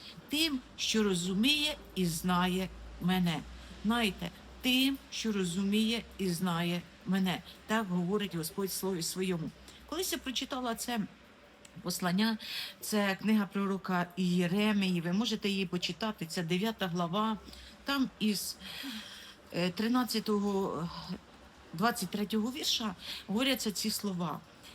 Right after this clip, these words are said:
І колись я прочитала ці слова дуже давно, і вони мені запам'яталися, вони війшли в моє серце. І якось я йшла по життю з цими словами,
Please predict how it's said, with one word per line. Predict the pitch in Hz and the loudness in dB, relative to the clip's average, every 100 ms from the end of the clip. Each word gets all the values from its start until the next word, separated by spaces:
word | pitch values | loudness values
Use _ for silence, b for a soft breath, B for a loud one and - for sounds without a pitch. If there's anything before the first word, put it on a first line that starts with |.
| B | B
І | 262 | -6
колись | 330 403 392 | -2 -2 -2
я | 302 | -2
прочитала | 240 247 247 - 254 208 | -4 -2 -4 -4 -2 -2
ці | - 208 | -2 -4
слова | - 196 196 | -4 -2 -2
дуже | 170 294 240 208 | -2 -2 -2 -2
давно, | 180 190 196 277 277 - - | -2 -2 0 0 0 -2 -2
і | |
вони | 208 247 339 | 0 0 0
мені | 285 262 | 2 2
запам'яталися, | 247 - 240 - 190 208 208 220 233 254 240 180 - | 0 -4 -4 -6 0 2 4 2 0 -2 0 -2 -2
вони | 180 226 | 2 2
війшли | 262 - 277 | 2 0 2
в | |
моє | 262 254 226 | 2 2 0
серце. | - 277 262 - 233 - B B B B B - - | -2 -2 -2 -4 -4 -6 B B B B B -6 0
І | 233 233 240 220 226 196 - - - - | 2 2 0 -2 -6 -10 -14 -16 -16 -6
якось | 311 - 302 - 233 | -4 -2 -2 -2 0
я | 269 | 0
йшла | 262 294 | 0 -2
по | 285 233 | -2 -2
життю | 220 220 285 302 - | -2 -4 -4 -4 -4
з | 214 | -4
цими | - 262 247 | 0 2 2
словами, | 220 233 226 277 262 262 | -2 -2 0 2 4 4